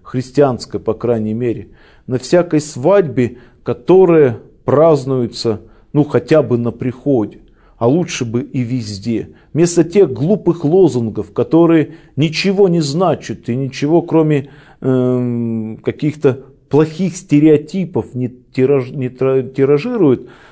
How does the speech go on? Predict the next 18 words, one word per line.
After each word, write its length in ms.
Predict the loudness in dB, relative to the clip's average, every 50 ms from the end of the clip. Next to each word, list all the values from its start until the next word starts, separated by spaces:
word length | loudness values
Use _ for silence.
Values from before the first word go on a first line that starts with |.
| _ -4
вот 200 | -4 -4 -2 -2
лучше 260 | -4 -4 -2 -2 0
бы 140 | 2 2 2
написать 580 | 2 2 0 -4 -4 0 2 2 2 0 -2 -4 0
эти 320 | 2 2 2 2 0 -2
замечательные 880 | -2 -2 -2 -2 -2 -4 -6 -4 0 0 0 0 0 -4 -6 -4 -4 -4
слова. 560 | -6 -4 -2 0 0 2 2 0 -2 -4 -6 -16 _ _ _ _ _ _
«Если 460 | 0 2 2 2 2 2 2 2 2 -2
жена 500 | -8 -4 0 0 0 2 2 0 0 -2
твоя 560 | -2 -4 -4 -2 -2 -2 -2 -4 -4 -6 -10 -20 _ _ _ _ _ _ _
сварила 560 | -20 -8 -2 2 4 4 4 2 0 -2 -2 -4
тебе 280 | -4 -2 2 2 2
что-то 600 | 2 0 -6 -6 0 2 4 4 2 0 -4 -4
невкусное, 880 | -4 -4 -6 -8 -12 -16 -8 -6 -6 -6 -6 -8 -8 -10 -10 -10 -10 -14 _ _ _ _ _ _ _ _ _ -2
не 160 | 0 0 0
говори, 760 | 2 2 4 4 6 4 4 4 2 0 -2 -2 -6 -10 -18 _ _ _ _ _
как 320 | -2 0 0 0 0 -4 -6
это 300 | -6 -4 -6 -6 -8